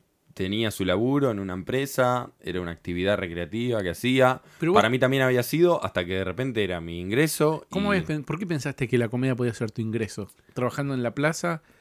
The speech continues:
Speaker 1: Pero,
Speaker 2: Eh,
Speaker 1: pero no, es que en ningún momento lo pensé. Se fue dando, cinco años. No, en ningún momento
Speaker 2: No hubo un momento, una
Speaker 1: No.
Speaker 2: sem-
Speaker 1: <laughs>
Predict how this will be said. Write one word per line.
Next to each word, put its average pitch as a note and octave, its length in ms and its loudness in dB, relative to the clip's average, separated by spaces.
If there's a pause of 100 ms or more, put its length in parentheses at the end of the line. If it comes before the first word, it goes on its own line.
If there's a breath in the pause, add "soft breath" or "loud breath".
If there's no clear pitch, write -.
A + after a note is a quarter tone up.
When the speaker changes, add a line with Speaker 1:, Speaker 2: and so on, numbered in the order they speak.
(160 soft breath)
Speaker 1:
Pero, A2+ 240 2
Speaker 2:
Eh, A#2+ 260 -4 (260)
Speaker 1:
pero A#2+ 200 0
no, C3 160 -4
es C3 120 2
que C3 100 0
en C3 60 2
ningún E3 220 0
momento E3+ 240 2
lo B2 120 4
pensé. A2 460 -2 (100)
Se - 180 -4
fue A#2 160 0
dando, B2 320 2
cinco A2+ 340 0
años. G2 460 -2
No, A#2 220 -4
en A2+ 100 -8
ningún C3 200 0
momento C3 720 2 (100)
Speaker 2:
No D3+ 140 4
hubo F3 80 8
un C#3+ 80 2
momento, C#3+ 400 2
una C#3 220 4
Speaker 1:
No. D3+ 100 6
Speaker 2:
sem- A2+ 220 2 (100)
Speaker 1:
<laughs> - 400 -10